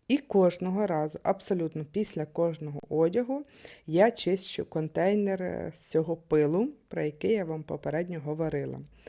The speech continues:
Зараз знову ж побачите, скільки там пиляки.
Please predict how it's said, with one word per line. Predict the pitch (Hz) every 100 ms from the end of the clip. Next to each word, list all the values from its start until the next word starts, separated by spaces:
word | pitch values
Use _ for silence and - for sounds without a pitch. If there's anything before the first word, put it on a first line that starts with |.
| - -
Зараз | 156 180 185
знову | 190 175
ж | 180
побачите, | - 143 165 - -
скільки | 147 - 156 156
там | - 156 165 -
пиляки. | 131 160 202 156 - -